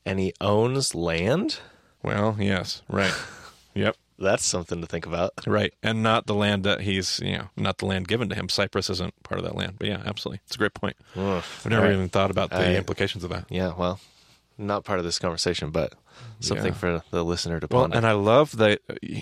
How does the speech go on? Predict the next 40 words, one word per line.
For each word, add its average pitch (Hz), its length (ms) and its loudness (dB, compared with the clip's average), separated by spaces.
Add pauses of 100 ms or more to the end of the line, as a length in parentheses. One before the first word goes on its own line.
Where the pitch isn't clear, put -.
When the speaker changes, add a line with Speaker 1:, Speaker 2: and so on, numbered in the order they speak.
Speaker 2:
now 101 180 0
you 123 100 2
say 123 220 2
that, 120 240 2
Brent, 98 260 0 (160)
well, 101 80 -2
this 95 120 -2
podcast - 260 -4
is 95 140 -6
getting 95 200 -4
longer. 92 320 -6
<laughs> - 680 -2
Um, 107 400 6 (320)
y-, 117 180 2
you 110 160 4
say 139 240 4
that, 123 160 6
and 107 120 2
now 107 140 4
I'm 107 100 2
thinking, 101 440 0
wait 117 160 6
a 147 40 2
minute, 95 160 2
they 104 100 4
called 143 180 2
him 113 60 4
a 101 40 4
Levite. 104 540 2
They 107 100 2
did 104 140 2
not 113 240 4
call 110 200 6
him 104 180 0
a 92 40 2
Sadducee. - 540 0 (1300)
So 107 240 6
is 107 160 4
this, - 480 4
uh, 98 140 2